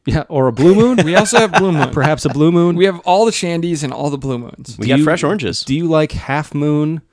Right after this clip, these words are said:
Speaker 1: Or what's the, uh, Pyramid? Do you
Speaker 2: Full
Speaker 1: want a,
Speaker 2: Moon.
Speaker 1: a, boule-,
Speaker 3: Oh.
Speaker 1: a Boulevard Hefeweizen? We got that one.
Speaker 3: <laughs>
Speaker 1: We're the only company that sells it.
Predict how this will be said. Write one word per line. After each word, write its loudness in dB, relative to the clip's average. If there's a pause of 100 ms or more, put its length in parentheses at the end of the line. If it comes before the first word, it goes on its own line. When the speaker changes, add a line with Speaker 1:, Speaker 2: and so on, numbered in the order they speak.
(240)
Speaker 1:
Or -2
what's -2
the, -2
uh, -2
Pyramid? -2
Do -4
you 4
Speaker 2:
Full 2
Speaker 1:
want -2
a, -2
Speaker 2:
Moon. -6
Speaker 1:
a, -2
boule-, 2
Speaker 3:
Oh. -2
Speaker 1:
a -2
Boulevard 0
Hefeweizen? -2
We -2
got 2
that 0
one. -2
Speaker 3:
<laughs> -6
Speaker 1:
We're 0
the -4
only 4
company 2
that -2
sells -2
it. -12